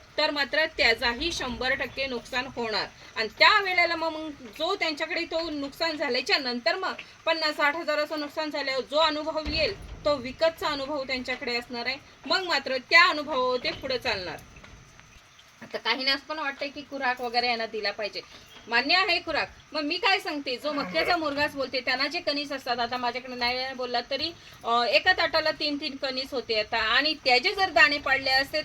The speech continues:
ना, तर पाव ते अर्धा किलो एका ताटाचे दाणे निघाले असते. मग तेच त्याच्यात मिक्स केलेले आहेत आणि तोच खुराक झाला. आणि त्याच्यावर मी थोडं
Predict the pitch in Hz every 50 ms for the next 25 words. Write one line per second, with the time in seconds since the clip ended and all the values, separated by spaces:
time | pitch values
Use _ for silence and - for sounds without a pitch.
0 | - 277 262 247 254 269 294 - - - - - - 262 254 - - 277 269 269
1 | 277 285 - 302 254 240 226 220 220 247 254 - 277 262 269 269 247 208 240 247
2 | - 311 302 311 277 277 277 269 269 285 269 269 254 247 240 233 233 233 226 214
3 | 220 214 214 202 208 - - 208 208 208 208 - - - 294 349 440 - - 403
4 | 330 277 320 320 320 302 294 339 - - - - - 349 320 302 302 294 294 294
5 | 294 285 285 285 294 294 302 330 - - - - - - - 220 233 214 - -
6 | 302 339 381 - - - 330 320 294 285 285 277 302 269 262 240 233 247 240 277
7 | 277 254 311 311 320 320 320 339 - 381 320 294 311